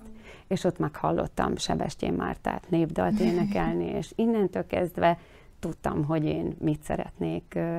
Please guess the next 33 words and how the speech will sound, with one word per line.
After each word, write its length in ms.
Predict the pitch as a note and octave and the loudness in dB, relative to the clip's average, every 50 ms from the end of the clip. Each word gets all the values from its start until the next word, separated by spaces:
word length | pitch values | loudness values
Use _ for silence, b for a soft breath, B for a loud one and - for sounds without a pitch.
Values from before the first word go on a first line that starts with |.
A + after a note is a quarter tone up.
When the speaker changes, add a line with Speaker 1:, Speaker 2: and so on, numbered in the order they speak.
| E3+ E3+ E3 E3 - | -2 -4 -4 -6 -4
Speaker 1:
tehát 120 | - A3+ - | -6 -2 0
nem 160 | C4+ B3 G3 | 2 4 6
volt 200 | D#3 D#3+ E3 - | 6 6 6 4
kérdés 340 | - - D3+ D3+ - - D#3 | 2 -2 -2 -2 -2 -4 -6
számomra, 540 | - - D#3 D#3 D3+ D#3+ D#3+ D#3+ E3 D#3+ D#3 | -4 -2 -2 -2 0 0 -2 -2 0 -2 -2
hogy 340 | D3+ D3 D3+ D#3 D#3 - - - | -2 -2 -4 -4 -6 -8 -12 -6
milyen 300 | - E3 D3+ C#3+ C#3+ C#3 | -2 0 0 2 0 0
úton 300 | C#3+ D#3+ - - E3 - | -2 -2 -4 -6 -6 -6
szeretnék 500 | D#3 - - - E3+ D#3+ - G3 F#3+ - | -4 -2 -2 -4 -4 -6 -8 -10 -10 -10
haladni. 540 | - - - - - - F#3+ F#3+ F#3 F3+ E3+ - - - | -6 -6 -4 -4 -4 -4 -6 -4 -6 -6 -6 -8 -4 4
Speaker 2:
És 160 | - G3+ - G#3 | 4 6 6 4
akkor 200 | G3 - F#3+ F#3+ | 2 2 2 4
onnantól 200 | F#3 F3 F3+ F3 F3 | 6 6 6 8 8
Speaker 1:
És 60 | F#3 | 8
onnantól 260 | G3+ F#3 F3 D#3+ D#3+ | 8 8 8 8 8
Speaker 2:
kezdődött 260 | E3+ F3 F3+ D#3+ D#3+ | 8 8 8 6 6
a 140 | F3+ F3 E3 | 6 6 6
Speaker 1:
kezdve, 240 | E3 F#3+ F3+ - E3+ D#3+ D#3+ D#3 D#3 D#3 D#3+ | 6 6 4 2 2 4 6 6 6 6 6
Speaker 2:
pályafutása. 680 | - - - - - - - - - G#3+ F#3 F3 E3 | 4 4 2 0 0 -2 -2 -2 0 2 4 4 4
Speaker 1:
ö, 20 | - - - | 4 2 2
igen. 440 | - C#3+ - - - F#3 F#3 E3 - - - - - - | -2 -6 -6 -6 -6 -6 -6 -6 -8 -10 -14 -14 -6 -2
Úgyhogy 220 | F3+ E3 - - G3+ | -2 0 6 8 8
Speaker 2:
Ugye? 140 | G3 F#3 F3 | 10 10 10
Speaker 1:
beléptem 360 | E3+ D#3+ E3 - - D3+ D3+ D#3+ | 8 8 6 4 0 -2 -2 -2
a 40 | |
hajós 340 | D#3 E3+ G3 A#3 A#3+ B3 A3+ | 2 4 4 6 4 4 2
tánc 260 | - G3+ F3+ E3+ E3+ - | 4 4 4 4 6 6
Speaker 2:
Igen. 260 | G3+ F#3+ F#3+ F#3+ F#3+ | 6 6 6 6 8
Speaker 1:
együttesbe, 360 | G#3 A3 G#3+ G#3+ G3+ F#3+ F#3 - | 8 8 8 8 4 2 2 4
először 400 | F3 D#3+ D#3 D3 - - F3+ E3 | 4 4 4 2 0 -2 -2 -2
mint 220 | C#3+ C#3+ D3 D3 | -2 -4 -4 -4
népdalénekes, 880 | D3 C#3+ D3 D3+ D3 F3 F3+ F#3 F#3+ G3 G3+ G#3+ - A3 G3 F#3 G3+ G3+ | -2 -2 -2 0 2 4 6 8 8 8 8 10 10 10 10 12 8 8
Speaker 2:
Mhm. 100 | G3 | 8